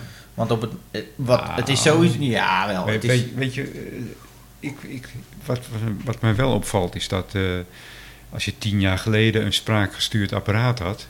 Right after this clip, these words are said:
Speaker 2: dan moe-, <laughs> dan moest je hem leren, dan moest je hem aan je stem laten wennen. Dan moest je een half uur, eh, zinnen uitspreken, bepaalde woorden vertellen. Eh, hè, dat ging niet aan je stem wennen. Nu bijvoorbeeld met Google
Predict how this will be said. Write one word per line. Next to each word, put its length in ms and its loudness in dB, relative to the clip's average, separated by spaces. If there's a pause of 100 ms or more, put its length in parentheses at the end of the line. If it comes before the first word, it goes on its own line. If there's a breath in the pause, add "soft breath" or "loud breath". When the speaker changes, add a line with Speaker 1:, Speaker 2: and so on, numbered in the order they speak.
(440 loud breath)
Speaker 2:
dan 160 -2
moe-, 300 2
<laughs> 60 -6
dan 120 0
moest 200 0
je 80 0
hem 80 -2
leren, 380 4
dan 100 0
moest 160 0
je 60 -4
hem 100 0
aan 140 0
je 60 0
stem 340 4
laten 340 2
wennen. 240 -2
Dan 120 -6
moest 160 -4
je 180 0
een 120 -4
half 340 2
uur, 240 0 (180)
eh, 60 2 (420 loud breath)
zinnen 380 2
uitspreken, 880 4
bepaalde 460 2
woorden 680 4
vertellen. 680 2
Eh, 320 0 (180)
hè, 300 -2
dat 160 0
ging 160 0
niet 100 6
aan 160 2
je 60 0
stem 320 2
wennen. 240 0 (540 loud breath)
Nu 340 6
bijvoorbeeld 400 2
met 320 2
Google 500 2